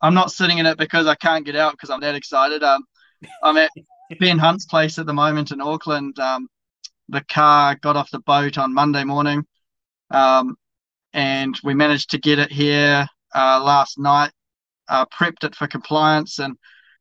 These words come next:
um, it got warranted and registered today with the help of, um, the compliance people in Motorsport New Zealand have, um, done an awesome job to rush all that through.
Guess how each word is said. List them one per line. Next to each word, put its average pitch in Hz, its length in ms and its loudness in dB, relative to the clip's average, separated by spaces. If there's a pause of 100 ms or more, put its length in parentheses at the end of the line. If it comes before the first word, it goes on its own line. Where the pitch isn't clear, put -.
(100)
um, 131 360 0 (120)
it 143 80 -6
got 143 180 2
warranted 143 380 2
and 135 100 -10
registered 143 460 -6
today 147 440 0 (140)
with 135 140 -18
the 131 180 -10
help 143 340 -2
of, 135 160 -6
um, 135 220 2 (420)
the 147 60 -6
compliance 147 560 0
people 147 320 -2
in 139 80 -2
Motorsport 143 480 -2
New 139 80 -10
Zealand 147 340 -4
have, 135 140 -10 (340)
um, 123 240 -2 (380)
done 147 160 2
an 156 60 2
awesome 143 320 0
job 143 260 2
to 135 100 -6
rush 143 240 2
all 139 120 -2
that 135 200 -6
through. 160 280 -2